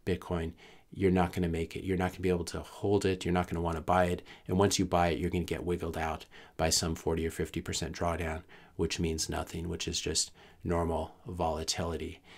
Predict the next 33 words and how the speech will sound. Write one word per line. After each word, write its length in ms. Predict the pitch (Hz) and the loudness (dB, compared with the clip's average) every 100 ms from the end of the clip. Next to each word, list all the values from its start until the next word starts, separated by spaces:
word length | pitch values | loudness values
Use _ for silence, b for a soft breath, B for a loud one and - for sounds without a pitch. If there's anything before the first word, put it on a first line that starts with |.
| B | B
And 140 | 120 | 6
the 80 | 120 | 10
reasons, 320 | 123 113 104 | 10 10 6
of 100 | 95 | 2
course, 380 | - 90 87 - - - | 2 2 2 -2 -6 -2
for 100 | 92 | 2
Bitcoin's 420 | 92 90 87 80 | 2 2 0 0
volatility 800 | 82 82 82 85 82 80 80 - | 0 0 0 -2 -2 -4 -6 -8
as 160 | 87 85 | -4 -2
well. 260 | 80 76 | -2 -2
It's 160 | 85 - | -2 2
not 180 | 90 87 | 2 2
an 100 | - | -2
engineered 640 | 92 85 85 82 80 78 - B B B | -2 0 0 0 0 -2 -8 B B B
currency. 440 | - 175 170 - 82 | -2 2 2 2 0
It's 140 | - | -2
a 40 | 85 | -6
free 220 | - 85 | -2 -2
market. 460 | 85 82 - - - B B B B 82 | 0 -4 -6 -12 -14 B B B B -4
And 260 | 90 82 | -2 0
this 180 | 82 - | 2 2
is, 260 | 80 80 80 | 4 2 2
um, 320 | 80 80 82 - | -2 -4 -10 -2
when 140 | - | 2
we 80 | 87 | 4
see 240 | 87 98 90 | 4 4 4
volatility 600 | 85 82 85 101 87 85 | 2 0 0 0 2 2
in 100 | 85 | 2
Bitcoin, 500 | 98 - 107 110 104 B B B | 0 2 2 2 -2 B B B
we 100 | 92 | 2
should 180 | - 92 | 2 4
rejoice 460 | 90 101 98 - | 4 4 4 2
because 480 | - 87 - 82 - | 0 -4 -2 -2 -4